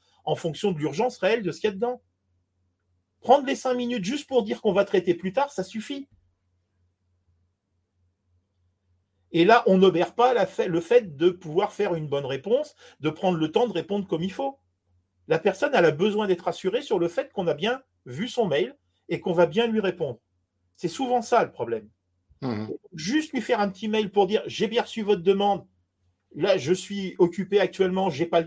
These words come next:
Speaker 1: je peux pas vous répondre tout de suite, je vous réponds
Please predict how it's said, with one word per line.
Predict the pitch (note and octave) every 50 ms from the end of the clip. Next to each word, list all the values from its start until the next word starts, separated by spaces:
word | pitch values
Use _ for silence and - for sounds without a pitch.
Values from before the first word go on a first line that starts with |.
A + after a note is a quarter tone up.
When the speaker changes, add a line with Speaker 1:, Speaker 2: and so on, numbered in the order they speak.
| -
Speaker 1:
je | E3 - -
peux | - E3+ E3+
pas | - F#3 E3+
vous | C#3 D#3+ E3
répondre | D#3+ E3 E3 E3+ E3 D#3+ -
tout | - D#3+
de | -
suite, | - - F#3+ G#3+ G#3 - E3 - _ _ _ _ _ _ _ _ -
je | D#3 A#2+ A2+ D3 G3
vous | F#3 G3 G#3
réponds | F3 F#3 F3+ F3+ - G3+ G#3 A3 A3 G#3 -